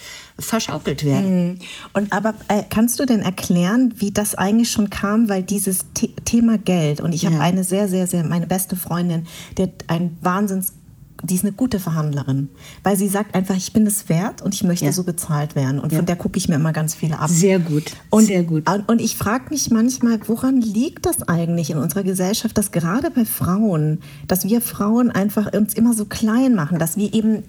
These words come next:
Speaker 2: dass wir als unverschämt gelten, wenn wir das einfordern, dass wir sagen, "Ich bin es aber wert." Also das ist ja dieses, allein schon der Satz, "Ich bin das
Speaker 1: Ja.
Speaker 2: aber wert",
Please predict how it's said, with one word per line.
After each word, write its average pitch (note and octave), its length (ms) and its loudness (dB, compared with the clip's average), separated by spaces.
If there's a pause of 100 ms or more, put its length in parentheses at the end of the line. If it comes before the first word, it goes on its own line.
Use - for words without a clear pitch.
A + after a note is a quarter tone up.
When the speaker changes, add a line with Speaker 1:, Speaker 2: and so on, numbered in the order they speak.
(140)
Speaker 2:
dass A3+ 180 -2
wir G#3+ 120 0
als D3+ 100 -8
unverschämt C4+ 600 0
gelten, D#3+ 260 -2
wenn E3 160 0
wir E3+ 80 -2
das D#3+ 160 -2
einfordern, E3+ 640 0
dass E3+ 180 -4
wir F#3+ 80 0
sagen, F#3 220 -2
"Ich E3 160 -8
bin A#3 120 4
es A3+ 120 -2
aber F3 260 -2
wert." G3 320 0
Also D#3+ 140 -2
das F#3+ 180 -4
ist G#3+ 140 -2
ja G#3 100 0
dieses, G3 400 -4 (140)
allein G3 360 2
schon B3 140 -2
der G3 120 0
Satz, G#3 260 -2
"Ich - 120 -8
bin G#3+ 140 2
das F3+ 140 -2
Speaker 1:
Ja. F#3+ 220 4
Speaker 2:
aber D#3+ 100 2
wert", E3 340 -2